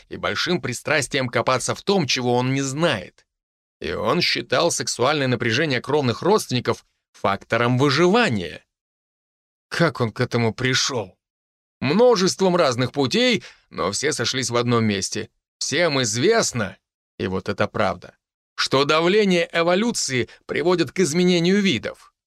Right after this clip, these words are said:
Но о стабилизирующих силах почти никто до Фелвельта не писал. Но разве ты не видишь, что кровосмешение — одна из них?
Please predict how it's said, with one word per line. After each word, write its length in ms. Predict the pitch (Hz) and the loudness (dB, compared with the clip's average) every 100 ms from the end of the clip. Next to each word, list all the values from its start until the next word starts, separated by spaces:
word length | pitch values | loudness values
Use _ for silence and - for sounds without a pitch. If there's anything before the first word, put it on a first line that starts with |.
| _ _ | _ _
Но 240 | 113 123 123 | -2 -2 0
о 100 | 135 | -4
стабилизирующих 880 | 127 143 135 147 123 156 139 - 135 | -2 -2 -2 -2 0 0 2 0 -2
силах 420 | - 254 202 - | -4 0 0 0
почти 440 | - 127 - - 175 | -2 -2 0 0 0
никто 680 | 139 120 - 233 262 147 - _ | 0 -2 0 4 4 4 -2 _
до 320 | 117 202 180 | 0 2 2
Фелвельта 720 | 127 156 113 101 95 - 95 - _ | 0 0 -2 -2 -6 -6 -8 -10 _
не 320 | 117 131 151 | 0 0 0
писал. 720 | 139 147 123 - 170 120 - _ _ _ _ _ _ _ _ | -2 -2 -2 -2 -2 -2 -6 _ _ _ _ _ _ _ _
Но 280 | 95 104 107 | -4 0 0
разве 380 | 117 104 107 113 | 0 -2 -4 -4
ты 180 | - | -2
не 180 | 104 98 | -2 0
видишь, 520 | 120 175 113 - - - _ _ | -2 -2 -2 -4 -6 -10 _ _
что 360 | - - 127 | -8 -2 -2
кровосмешение — 1160 | 120 143 135 131 - 131 - 220 233 139 117 120 | 0 0 2 0 -2 -2 -2 0 0 0 0 -2
одна 440 | - 135 131 147 | -2 -4 -2 0
из 220 | 147 156 170 | 0 0 2
них? 480 | 180 107 - - | 2 0 -8 -20